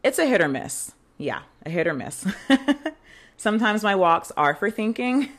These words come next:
<laughs> which is, like, our little secret. It kinda goes against, you know, my podcast. But, you know, whatever. Like, shh, don't tell nobody. <laughs> And then other times, it's literally just me,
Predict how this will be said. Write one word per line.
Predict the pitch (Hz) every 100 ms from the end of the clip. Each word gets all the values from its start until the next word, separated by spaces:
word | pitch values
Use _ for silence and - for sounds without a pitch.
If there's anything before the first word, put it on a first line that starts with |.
| -
<laughs> | 208 - - - _ _ _ _
which | 175 175
is, | 185 165
like, | 160 -
our | 147
little | 147 151
secret. | 151 151 151 143
It | 120
kinda | 151 135
goes | 135 131
against, | 135 135 131 131
you | 131
know, | 127 120 -
my | -
podcast. | - 85 - 151 - -
But, | -
you | 285
know, | 190 202 -
whatever. | - - 262 139 -
Like, | - -
shh, | - -
don't | - 185
tell | 185
nobody. | 143 107 117 196
<laughs> | - 294 302 330 - - - - -
And | - 247
then | 262
other | 220 233
times, | 262 208 202 208
it's | - 170 -
literally | 170 165 160
just | 156 143 -
me, | 147 139 139 139